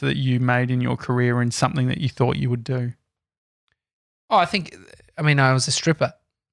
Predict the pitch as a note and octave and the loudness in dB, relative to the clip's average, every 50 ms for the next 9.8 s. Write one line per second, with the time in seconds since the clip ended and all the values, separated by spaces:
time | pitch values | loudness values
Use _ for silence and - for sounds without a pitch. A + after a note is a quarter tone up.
0 | _ - E3+ A#2+ A2+ B2 A#2+ B2 _ _ _ _ _ _ _ _ _ _ _ - | _ -8 -8 -6 -4 -4 -8 -8 _ _ _ _ _ _ _ _ _ _ _ 2
1 | D3+ C3+ C#3 C#3 C3+ B2+ C3+ B2 A#2+ B2+ A#2+ A#2+ - - - - - E3+ E3 D#3+ | 4 4 4 4 2 0 -2 0 0 -2 -2 -2 -4 -6 -4 0 2 2 4 4
2 | D#3+ E3+ D3+ C#3 C3 C#3+ C#3 C3+ C#3+ C3+ B2 A#2 - - - - - _ _ _ | 2 2 2 0 2 2 0 2 2 2 0 0 0 -2 -6 -10 -12 _ _ _
3 | _ _ - - B2+ B2+ B2 A#2+ A#2+ B2 C#3+ D#3 - - C3+ B2+ B2 A#2+ A#2+ A#2+ | _ _ -8 -4 0 2 2 2 2 2 0 -2 -2 0 0 0 0 -2 -4 -6
4 | - _ _ _ _ _ _ _ _ _ - D3 C#3 C3 D#3 D3+ C3+ C#3 C#3 B2+ | -10 _ _ _ _ _ _ _ _ _ -2 -2 2 4 4 4 6 4 4 2
5 | - - - _ _ _ _ - - D#3 C#3 C3+ - D3+ D3+ D3 C#3 - D3 D3 | 2 -2 -8 _ _ _ _ -2 0 0 0 2 2 4 4 4 4 2 0 0
6 | D3 C#3 B2 D3 C#3 C3+ C3+ B2 A#2 _ _ _ _ _ _ _ _ _ _ _ | 2 4 4 6 4 4 4 0 -2 _ _ _ _ _ _ _ _ _ _ _
7 | _ _ _ _ _ _ _ _ _ _ _ _ _ _ _ - - - D3 C3+ | _ _ _ _ _ _ _ _ _ _ _ _ _ _ _ -8 0 0 2 2
8 | C3 - C3 A#2+ A2+ A#2+ A#2 A2+ - C#3 C#3+ C#3 C3 C3 A#2 A#2 A#2 C3+ E3 E3 | 4 2 2 -2 -2 -4 -6 0 2 2 2 2 2 0 -2 -4 -6 -6 -6 -6
9 | B2+ A2 A#2+ - _ _ - - C3 B2+ B2 - - D3+ - _ | -6 -6 -8 -12 _ _ -4 -2 -2 0 0 0 -2 -4 -4 _